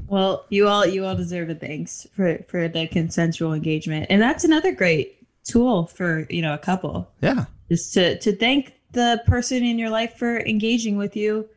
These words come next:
Speaker 1: on a physical level at times.
Speaker 2: And emotional
Speaker 1: Thank
Speaker 2: level,
Speaker 1: you.
Speaker 2: too.
Speaker 1: Oh,
Speaker 2: Yeah.
Speaker 1: yeah. Emotional. Yeah,
Speaker 2: Yeah.
Speaker 1: for sure. We love, we love <laughs> that
Speaker 2: Yeah.
Speaker 1: emotional connection.
Speaker 2: I could just see couples at home, like,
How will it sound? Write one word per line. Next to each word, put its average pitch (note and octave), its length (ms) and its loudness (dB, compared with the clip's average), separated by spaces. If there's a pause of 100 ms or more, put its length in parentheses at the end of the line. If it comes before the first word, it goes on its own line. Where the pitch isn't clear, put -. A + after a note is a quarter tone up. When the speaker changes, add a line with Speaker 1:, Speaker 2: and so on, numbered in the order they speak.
(320)
Speaker 1:
on G3+ 160 4
a G3+ 440 0 (760)
physical A3+ 540 0
level B3 420 -2 (200)
at F3 160 -4
times. - 560 -10
Speaker 2:
And A3 200 0
emotional A#2+ 520 0
Speaker 1:
Thank C4+ 200 4
Speaker 2:
level, F3+ 100 2
Speaker 1:
you. - 60 -6
Speaker 2:
too. G3+ 340 -2 (120)
Speaker 1:
Oh, F#4 120 4
Speaker 2:
Yeah. G#4+ 80 6 (160)
Speaker 1:
yeah. G3+ 40 -2
Emotional. B3+ 560 2
Yeah, C4+ 300 0
Speaker 2:
Yeah. - 60 -6
Speaker 1:
for G#3 80 -4
sure. E4+ 540 0
We G#3+ 120 2
love, C#4 420 0
we G#3+ 120 -6
love B3 400 2
<laughs> - 0 -
that G3+ 360 -4
Speaker 2:
Yeah. A#3+ 60 6 (140)
Speaker 1:
emotional A3 480 -6
connection. - 680 -10
Speaker 2:
I A3 120 -4
could B3 180 -12
just G#3+ 220 -6
see C#3 240 -4
couples A#2+ 360 -2
at A2 120 -4
home, G2 380 -4
like, F2+ 300 -6